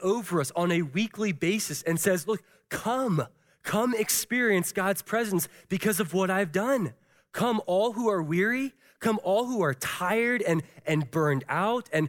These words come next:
fatigued and feel numb. Come." This isn't just for those who have it all together. This isn't just for the religious. This is for all who trust in my name. You may come. That's Jesus's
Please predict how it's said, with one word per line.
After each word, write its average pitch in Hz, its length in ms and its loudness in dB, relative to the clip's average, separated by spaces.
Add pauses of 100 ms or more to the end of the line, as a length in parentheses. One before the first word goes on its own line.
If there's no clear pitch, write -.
(160)
fatigued 220 760 -4
and 156 160 0
feel 165 280 -2
numb. 160 300 0 (260)
Come." 247 380 0
This 175 200 0
isn't 226 220 -2
just 226 320 0
for 185 200 0
those 190 340 0
who 208 100 0
have 185 160 2
it 170 80 0
all 180 100 2
together. 185 540 -2 (480)
This 165 160 0
isn't 220 180 0
just 208 220 0
for 208 120 -2
the 196 120 -2
religious. 190 480 0
This 202 200 0
is 233 140 -4
for 196 360 -2
all 202 320 0
who 214 180 -6
trust - 560 -2 (240)
in 233 280 2
my 214 220 2
name. 180 300 2 (180)
You 226 260 0
may 202 360 2
come. 233 460 -2
That's 190 280 0
Jesus's 175 680 -2